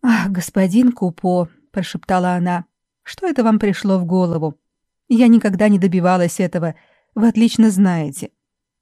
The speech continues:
Неподходящее это для меня дело, вот и всё.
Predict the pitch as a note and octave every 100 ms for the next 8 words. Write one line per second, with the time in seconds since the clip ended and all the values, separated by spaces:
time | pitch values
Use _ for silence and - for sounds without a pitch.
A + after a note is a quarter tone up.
0 | _ B3+ A#3+ - G#3 F#3+ F#3 E3+ - F3
1 | E3+ D#3+ E3+ F3 F3 D#3+ F3 D#3+ D3 _
2 | _ _ - D4 C#4+ - - D#3+